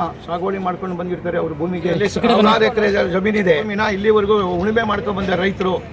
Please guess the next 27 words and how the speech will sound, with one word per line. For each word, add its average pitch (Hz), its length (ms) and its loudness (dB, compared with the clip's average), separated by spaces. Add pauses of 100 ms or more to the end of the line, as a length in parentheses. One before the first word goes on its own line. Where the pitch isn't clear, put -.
(240)
ಇಲ್ಲಿವರೆಗೂ 202 420 2
ಸಾಗುವಳಿ 196 420 2
ಏನು 190 180 0
ಕೊಟ್ಟಿಲ್ಲ. 185 340 -2
ಅವರು - 500 -2 (240)
ಆಶ್ವಾಸನೆ 247 540 4
ಕೊಡ್ತಾರೆ 233 340 6
ಹೊರತು, 220 300 4
ಅಧಿಕಾರಿಯವರು 214 640 4
ಜೊತೆಯಲ್ಲಿ 208 340 2
ರಾಜಕಾರಣಿಗಳು 202 680 0 (380)
ಇಂಥವ್ರು 180 300 0
ಆಶ್ವಾಸನೆ 208 420 0
ಕೊಡ್ತಾರೆ. 185 340 -4
ನಾವು 180 260 2
ರೈತರು 202 320 0
ನಂಬಿ 220 220 0
ಬದುಕಿರೋ, 190 360 0
ಅನ್ನ 185 140 0
ನಂಬಿ 214 300 0
ಬದುಕಿರೋರು, - 800 -2 (180)
ರೈತರಿಗೆ 254 360 4
ಮೋಸ 240 240 2
ಮಾಡ್ತಾ 240 320 4
ಇದ್ದಾರೆ 226 200 6
ಈ 220 60 2
ಸರ್ಕಾರ. 196 360 0